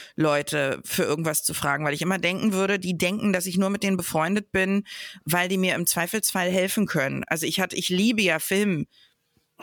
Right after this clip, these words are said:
Filme und Filmpremieren und ich hatte mal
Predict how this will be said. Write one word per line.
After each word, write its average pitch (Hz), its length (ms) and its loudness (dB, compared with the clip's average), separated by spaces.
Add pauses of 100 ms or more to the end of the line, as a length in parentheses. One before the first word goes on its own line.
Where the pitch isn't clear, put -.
(360)
Filme 208 480 2
und 156 120 -2
Filmpremieren 170 680 0
und - 100 -6
ich - 120 -6
hatte 170 160 -4
mal 151 460 0